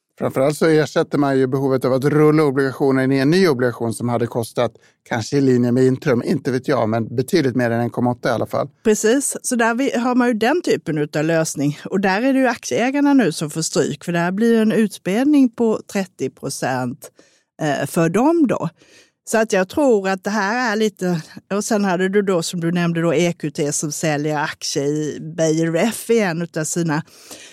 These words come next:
Speaker 2: eh, fonder, där man då tar ett, en, en vinst på fem komma sex miljarder, man, eh, har sålt, eh, fyrtio miljoner aktier och nittioåtta miljoner kvar, då säger man, de här pengarna ska man,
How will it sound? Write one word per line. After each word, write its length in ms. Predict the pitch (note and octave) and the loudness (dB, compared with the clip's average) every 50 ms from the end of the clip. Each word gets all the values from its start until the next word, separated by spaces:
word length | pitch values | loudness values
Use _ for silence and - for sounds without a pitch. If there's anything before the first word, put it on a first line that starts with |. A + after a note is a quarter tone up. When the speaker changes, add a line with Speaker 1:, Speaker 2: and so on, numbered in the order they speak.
| - _ | -20 _
Speaker 2:
eh, 280 | - G3 F#3 E3 - F3 | 0 2 2 2 2 0
fonder, 720 | - - A3+ G#3 G#3 G3+ F#3+ D#3+ D3 C#3 - C#3+ F3+ G#3 - _ - - _ _ | -2 0 2 4 4 4 2 0 -2 -2 -2 -2 -2 -4 -6 _ -20 -20 _ _
där 160 | - G3+ G3 G3 | -4 -2 0 0
man 200 | F#3+ F#3 F#3+ G3 | 0 0 0 2
då 220 | G3 F3 E3 E3 | 2 2 2 0
tar 460 | - - G3+ E3+ E3 D#3 A#2 G2+ F#2+ - - G#2 F#3 | 0 0 0 2 2 2 0 -2 -4 -6 -4 -6 -4
ett, 120 | G#3+ - | -2 0
en, 260 | G#3 G3 G3+ F#3+ G3+ | 0 0 2 2 2
en 200 | G#3 G3 G3 G#3 | 2 2 2 2
vinst 340 | A3+ B3 B3+ C4 C4 A#3+ - | 4 4 6 6 4 2 0
på 80 | B3 A#3 | -4 -4
fem 220 | - B3 A#3 A#3 | -2 0 -2 -2
komma 200 | - - G#3+ A3+ | -2 -2 -4 -2
sex 280 | - A3+ A3 A3 - - | -2 -2 -4 -4 -4 0
miljarder, 400 | A3 A3+ A3+ G#3+ G#3 G3+ G#3 G3 | 2 2 4 4 2 2 0 2
man, 260 | G#3 G3+ G3+ G3+ F3+ - - - - - | 2 2 2 2 0 -2 -8 -16 -12 -8
eh, 220 | F#3+ F#3+ F#3 F#3+ | -4 -4 -2 -2
har 320 | F#3 F#3+ F#3+ F3+ F3+ F3+ F3+ _ - - - - _ _ | 0 0 0 0 0 -2 -4 _ -18 -20 -20 -20 _ _
sålt, 460 | - - - G#3 F3 E3 E3+ F#3 F#3 - _ _ - | -6 -2 2 2 4 4 2 0 -2 -8 _ _ -4
eh, 440 | E3+ E3+ E3 D#3 D3 - - - - - | -2 0 0 0 -2 -4 -6 -12 -6 -2
fyrtio 320 | G#3+ G3 F#3 - - D#3 | -2 -2 -2 -4 -4 -2
miljoner 360 | E3 E3+ F#3 F3 E3 E3+ F3 | 0 2 2 2 2 2 0
aktier 320 | - F3 - - - F3+ E3+ | -2 -4 -6 -6 -2 -2 0
och 80 | E3+ | 0
nittioåtta 520 | F3 E3+ - - E3 E3 - - - D3 D3 | -2 -4 -4 -4 -4 -4 -4 -4 -4 -2 -2
miljoner 380 | D#3+ D#3+ E3+ D#3+ D#3 D#3 D#3+ | 0 -2 -2 -2 -2 -2 -4
kvar, 360 | D#3+ - - F3 D#3 D#3 D#3+ | -6 -4 -2 0 0 0 0
då 180 | F3 D#3+ D3+ D#3 | 0 0 -2 -2
säger 280 | - - G3 D3+ D#3 E3+ | -4 -4 -2 -2 -2 -2
man, 100 | E3 D#3+ | -4 -4
de 100 | D#3+ E3 | -4 -4
här 100 | D#3 B2 | -4 -4
pengarna 440 | - F3+ D3+ D3+ D3+ D3+ D3+ D3+ | -2 -4 -2 -2 -4 -4 -6 -6
ska 180 | D3+ - - D3+ | -6 -6 -6 -6
man, 200 | D3+ D3 E3+ F3 | -4 -4 -4 -6